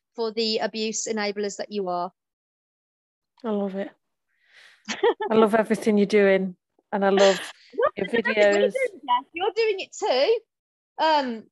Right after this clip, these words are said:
Speaker 1: you know, I'm ju-, like I said, I, I've, I've started it off, but it, it would mean nothing if it wasn't for people like you or anyone else in the community getting on board and supporting it.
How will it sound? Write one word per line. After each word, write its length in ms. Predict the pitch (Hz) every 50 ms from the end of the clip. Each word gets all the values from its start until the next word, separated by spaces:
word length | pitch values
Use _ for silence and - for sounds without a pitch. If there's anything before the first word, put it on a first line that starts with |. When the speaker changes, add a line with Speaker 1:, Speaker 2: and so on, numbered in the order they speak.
| _ -
Speaker 1:
you 120 | 277 320
know, 220 | 302 247 247 285 294 302
I'm 200 | 320 339 359 339
ju-, 140 | 339 -
like 160 | - 339 339 349
I 40 |
said, 120 | - 359 285
I, 180 | 294 311 339 - -
I've, 220 | 311 330 339 277 _ -
I've 140 | 285 320 349 254 _ _ _ _ _ _ _ _ _ _ _ _ _ _ _ _ _ _ -
started 600 | - - - - 302 311 339 370 339 - - 311
it 100 | 302 285
off, 240 | - 294 311 311 - -
but 140 | - 262 247
it, 140 | 262 285 254
it 200 | 285 269 262 269
would 120 | 254 285 294
mean 180 | 311 320 294
nothing 320 | 285 320 330 - - 320 294
if 140 | 277 -
it 40 | -
wasn't 240 | - 269 262 247 262
for 40 | 247
people 300 | - - 269 254 - 262
like 240 | 254 254 247 196 214
you 280 | 233 226 233 247 277 269 _ _ _ _
or 140 | - 233 233
anyone 240 | 240 262 294 277 254
else 280 | 262 277 302 285 - -
in 60 | 240
the 60 | 226
community 800 | _ - 240 220 214 202 202 202 208 208 - - 220 220 240 208
getting 280 | - 247 - 247 247
on 140 | 247 247 240
board 460 | 220 240 262 233 196 185 - 147 - - - _ _ _ _ _ -
and 100 | 233 233
supporting 560 | - - - 262 294 349 330 - 392 311 254
it. 220 | 196 180 175 180